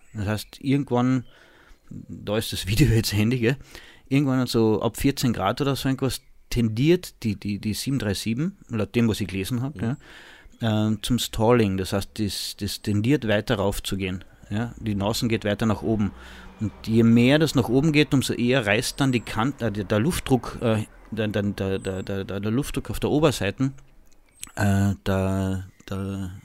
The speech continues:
Speaker 1: beziehungsweise die ganze Aerodynamik unterm Flügel oder rund um den Flügel ändert sich komplett. Das nennt sich Stalling. Das heißt, wenn du keinen Anpressdruck an die Luft, ist falsch, äh, diese, wie heißt denn das? Ja,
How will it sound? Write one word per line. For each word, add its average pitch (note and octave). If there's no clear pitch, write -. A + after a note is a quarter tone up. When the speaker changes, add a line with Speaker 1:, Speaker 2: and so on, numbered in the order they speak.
Speaker 1:
beziehungsweise G2
die G#2
ganze A2
Aerodynamik A2+
unterm C3
Flügel B2
oder G2+
rund B2
um A#2
den G#2+
Flügel G#2+
ändert G2+
sich -
komplett. G2
Das -
nennt G2+
sich G#2
Stalling. G#2
Das F#2+
heißt, F#2+
wenn F#2+
du G2
keinen G2+
Anpressdruck G#2+
an G#2+
die G2+
Luft, A2+
ist F#2+
falsch, G#2+
äh, F#2+
diese, F#2+
wie F#2+
heißt F2+
denn G2
das? -
Ja, G#2